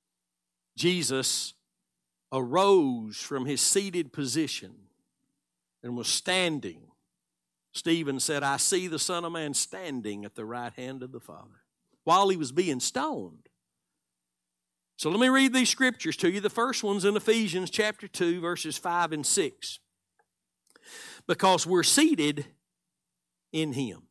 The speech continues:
And the Lord told me the other day, I heard Pastor Wayne Voss on one of his little,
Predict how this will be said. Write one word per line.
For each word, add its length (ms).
And 100
the 60
Lord 260
told 320
me 120
the 200
other 200
day, 420
I 80
heard 320
Pastor 440
Wayne 360
Voss 540
on 160
one 140
of 80
his 200
little, 400